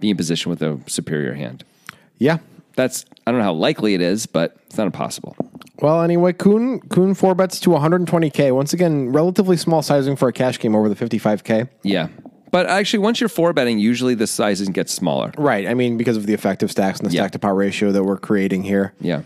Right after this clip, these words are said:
Speaker 2: Badzikowski, of course, folds in the
Speaker 1: Yes.
Speaker 2: small blind. And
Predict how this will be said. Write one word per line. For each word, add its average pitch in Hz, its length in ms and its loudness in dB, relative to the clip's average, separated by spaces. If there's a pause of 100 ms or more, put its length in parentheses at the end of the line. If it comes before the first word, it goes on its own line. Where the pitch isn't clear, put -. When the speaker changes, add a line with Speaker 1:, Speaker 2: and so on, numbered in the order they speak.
(400)
Speaker 2:
Badzikowski, 165 720 2
of 120 100 0
course, 127 220 2
folds 113 560 0
in 123 80 0
the 110 80 2
Speaker 1:
Yes. 95 100 2
Speaker 2:
small 113 160 4
blind. 107 300 2 (580)
And 139 440 2